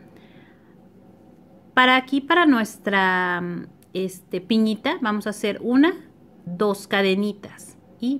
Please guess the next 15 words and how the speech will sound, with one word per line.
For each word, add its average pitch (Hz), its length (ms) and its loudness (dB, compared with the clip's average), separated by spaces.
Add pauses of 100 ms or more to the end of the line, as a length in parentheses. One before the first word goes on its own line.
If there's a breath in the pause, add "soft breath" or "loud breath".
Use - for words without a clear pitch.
(120)
prendemos 190 600 0
entre 180 280 -4
punto 180 300 -6
y 196 60 -2
punto 233 440 -4
con 196 180 -2
un 180 120 -2
punto 180 320 -6
bajo. 151 460 -4 (2000 loud breath)
Una, 240 760 0 (300 loud breath)
dos, 185 760 -2
tres, 175 720 -4
cuatro, 165 640 -4
cinco 240 640 -4
cadenitas 208 840 -2